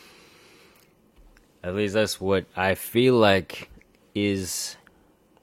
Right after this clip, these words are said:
'cause all this stuff they're showing on the news about climate change related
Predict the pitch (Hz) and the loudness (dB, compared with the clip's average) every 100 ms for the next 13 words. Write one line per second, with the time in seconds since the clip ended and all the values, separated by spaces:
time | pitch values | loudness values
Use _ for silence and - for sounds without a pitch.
0 | _ _ _ _ _ _ _ - _ _ | _ _ _ _ _ _ _ -20 _ _
1 | _ - 127 120 98 101 131 143 156 156 | _ 0 2 2 0 -2 4 6 6 6
2 | 147 139 - - 117 113 104 101 - 98 | 4 0 -2 2 2 2 0 0 0 0
3 | 98 95 95 92 90 90 85 78 82 - | 0 0 -4 -4 -4 -4 -4 -4 -6 -6
4 | - 92 92 90 - - 90 85 82 85 | -8 -6 -4 -6 -8 -8 -8 -8 -8 -6
5 | 85 85 78 | -4 -6 -12